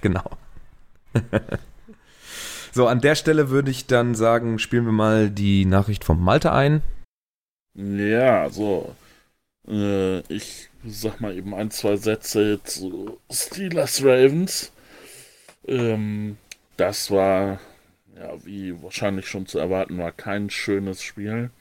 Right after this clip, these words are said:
Speaker 2: Ähm, es sei denn, man steht auf physischen, äh, Defensiv-Football. Ja, s-, sehr lange, sehr zäh. Äh, am Ende,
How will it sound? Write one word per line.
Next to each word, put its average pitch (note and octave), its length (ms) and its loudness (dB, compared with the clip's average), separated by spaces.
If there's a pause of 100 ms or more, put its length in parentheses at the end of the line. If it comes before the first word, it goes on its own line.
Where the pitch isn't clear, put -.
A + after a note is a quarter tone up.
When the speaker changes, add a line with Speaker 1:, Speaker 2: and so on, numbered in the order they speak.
(520)
Speaker 2:
Ähm, G2+ 800 -6 (800)
es - 160 -18
sei G2 160 4
denn, F#2+ 140 -2
man F#2+ 180 -4
steht F#2+ 400 -4
auf F2+ 460 0 (760)
physischen, A2+ 1000 -2 (1200)
äh, A2 180 -10
Defensiv-Football. G#2+ 1300 -2 (500)
Ja, - 400 -4
s-, - 400 -18 (480)
sehr A2 500 2
lange, G#2+ 640 2 (120)
sehr G#2+ 500 0
zäh. A#2 520 0 (680)
Äh, G#2 280 -4
am G2 280 -6
Ende, A2 680 2